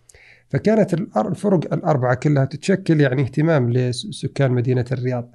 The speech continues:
خارج مدينة الرياض، حتى لو أقول لك في الخارج يعني، كان ما له تأثير. ليه؟ لأنه المباريات ما كانت تنقل، وكان بالكاد تكتب عنها بعض الصحافة، حتى أن صحافة مجلة اليمامة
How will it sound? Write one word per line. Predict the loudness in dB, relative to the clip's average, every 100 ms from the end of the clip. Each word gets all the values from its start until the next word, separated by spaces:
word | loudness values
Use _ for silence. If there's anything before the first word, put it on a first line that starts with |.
| _
خارج | 0 4 4
مدينة | 4 6 4 4
الرياض، | 2 4 2 2 0 -2
حتى | -2 -2 0
لو | 2 2
أقول | 2 0
لك | 0
في | -4
الخارج | -2 -2 -2 -4
يعني، | -6 -6 -8 _ _ _
كان | 2 6
ما | 6
له | 6
تأثير. | 4 0 2 0 0 0
ليه؟ | 2 4
لأنه | 4 2 -2 -8 -4
المباريات | 0 2 4 2 0
ما | 0
كانت | 0 0 0
تنقل، | 0 0 -4 -8 _ -20 -20 _
وكان | -2 2 4 4
بالكاد | 4 2 2
تكتب | 0 -2 2
عنها | 2
بعض | 2 0
الصحافة، | -2 -6 -6 -2 0
حتى | 0 0 -2
أن | 0
صحافة | 0 -2 -2 -4 -6 -4
مجلة | -2 0 0 0
اليمامة | 0 0 0 -4 -4 -6